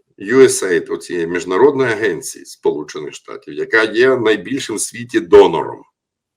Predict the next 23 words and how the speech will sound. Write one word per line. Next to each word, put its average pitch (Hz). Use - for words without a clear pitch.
А, 82
ця -
агенція, 156
вона 123
може 120
надавати 101
допомогу 95
в 82
якості 92
як 104
фінансів, 80
так 285
і 175
цивільних 131
різних 101
вантажів, 85
абсолютно 131
різних, 95
починаючи 131
від 92
води, 101
продуктів 101
харчування, 160